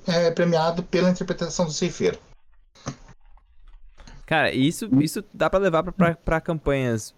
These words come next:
Speaker 2: mais épicas, no sentido de coletas de alma com grandes planos.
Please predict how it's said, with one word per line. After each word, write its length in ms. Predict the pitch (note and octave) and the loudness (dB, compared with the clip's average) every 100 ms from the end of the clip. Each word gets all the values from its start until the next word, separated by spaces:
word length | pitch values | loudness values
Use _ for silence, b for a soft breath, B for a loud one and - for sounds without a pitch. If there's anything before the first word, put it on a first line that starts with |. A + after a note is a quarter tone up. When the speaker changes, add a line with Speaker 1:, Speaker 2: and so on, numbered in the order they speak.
| - | -6
Speaker 2:
mais 340 | G#2+ C3+ A#2+ | 0 2 4
épicas, 480 | A2+ A#2+ G3 A#3+ G#3+ | 4 2 0 -2 -2
no 100 | C3 | -2
sentido 360 | A#2+ A#2 B2+ B2 | -4 -4 -4 -4
de 100 | A#2+ | -4
coletas 480 | - B2+ C3 C#3 B2 | 0 0 0 0 2
de 80 | |
alma 300 | A#2+ A#2+ A#2 | 2 2 0
com 240 | A2 B2 A#2 A2 | -2 -2 -4 -4
grandes 360 | A#2 A#2+ G#2+ | 0 0 0
planos. 540 | - A2+ B2 G#3 - | 0 2 2 0 -4